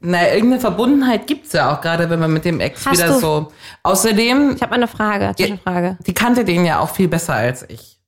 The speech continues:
Speaker 2: Ah ja. Ah, das ist gut, dass du sagst. Da kommen wir auch
Speaker 1: Da
Speaker 2: gleich
Speaker 1: wollt-,
Speaker 2: drauf hin.
Speaker 1: wolltest du grad hin,
Speaker 2: Jetzt
Speaker 1: ne?
Speaker 2: grad nicht, nee. Ich hab noch eine, wir kamen grad eine andere Frage. Hast du eine Freundin, eine richtig gute, mit der du nicht mehr befreundet bist?
Speaker 1: Ja.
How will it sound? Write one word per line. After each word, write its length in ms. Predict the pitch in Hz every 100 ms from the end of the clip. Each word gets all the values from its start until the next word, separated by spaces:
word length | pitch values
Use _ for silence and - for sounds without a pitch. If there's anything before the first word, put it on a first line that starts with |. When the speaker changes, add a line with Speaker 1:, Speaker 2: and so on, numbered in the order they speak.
| -
Speaker 2:
Ah 160 | 233
ja. 180 | 262 - - _ _ _ -
Ah, 100 | 190
das 120 | 233
ist 40 |
gut, 100 | 285
dass 120 | 330 349
du 40 |
sagst. 300 | 240 170 -
Da 60 | 180
kommen 340 | 180 - 208
wir 40 |
auch 20 | -
Speaker 1:
Da 80 | 202
Speaker 2:
gleich 40 |
Speaker 1:
wollt-, 100 | 233
Speaker 2:
drauf 80 | 226
hin. 80 | 214
Speaker 1:
wolltest 320 | 214 220 180
du 40 | 175
grad 240 | 175 175
hin, 100 | 202
Speaker 2:
Jetzt 180 | 180 151
Speaker 1:
ne? 60 | 226
Speaker 2:
grad 160 | 285
nicht, 240 | 269 349 262
nee. 220 | 254 339
Ich 160 | 262 254
hab 100 | -
noch 80 |
eine, 220 | 240 233 - -
wir 140 | 202
kamen 200 | - 220
grad 100 | 214
eine 60 | -
andere 180 | 214 233
Frage. 480 | - 247 254 311 - _ _ _ _ _ _ _ _
Hast 480 | 214 233 - - 285
du 160 | 277 -
eine 400 | - 214 214 202
Freundin, 760 | - - - 165 175 220 294 392 440 _
eine 100 | 240 226
richtig 240 | 220 -
gute, 240 | 226 240
mit 120 | 254 220
der 80 |
du 40 | 208
nicht 120 | 208
mehr 80 | 208
befreundet 460 | 202 - 196 240 294
bist? 240 | 311 - _ _ _ _ _ _ _ _ _ _ _ _
Speaker 1:
Ja. 540 | 139 135 127 131 127